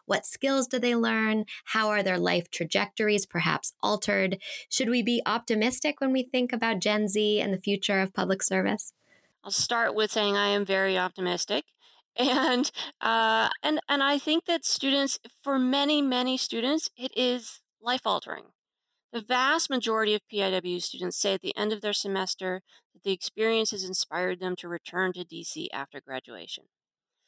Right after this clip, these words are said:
Speaker 2: They say they have a much better understanding of what the work is and the mechanics of how to make a start in public service. They know what the possible selves are because they've met so many people doing so many interesting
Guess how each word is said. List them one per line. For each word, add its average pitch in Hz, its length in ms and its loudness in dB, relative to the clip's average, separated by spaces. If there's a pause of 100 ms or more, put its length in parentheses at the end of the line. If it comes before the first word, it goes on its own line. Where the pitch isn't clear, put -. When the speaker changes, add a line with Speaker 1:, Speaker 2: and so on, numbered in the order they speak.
(380)
Speaker 2:
They 233 100 2
say 233 260 2
they 226 140 4
have 208 160 0
a 185 80 0
much 185 380 0
better 254 160 2
understanding 240 560 2
of 208 80 -4
what 220 160 -2
the 208 80 0
work 190 200 0 (140)
is 208 640 2 (320)
and 214 100 0
the 208 40 2
mechanics 202 680 -2
of - 140 -4
how 202 140 0
to 202 60 2
make 196 240 0
a 196 60 -12
start 190 380 -2
in 220 100 -2
public 196 380 -6
service. 180 580 -4 (640)
They 262 140 2
know 277 220 2
what 269 180 0
the 247 100 -6
possible 214 520 -2
selves 208 480 0 (100)
are 185 400 -2
because 214 360 -4
they've 202 220 0
met 202 300 -2
so 240 560 0
many 220 460 0
people 196 480 -6
doing 196 320 0
so 226 400 0
many 208 360 2
interesting 190 640 -4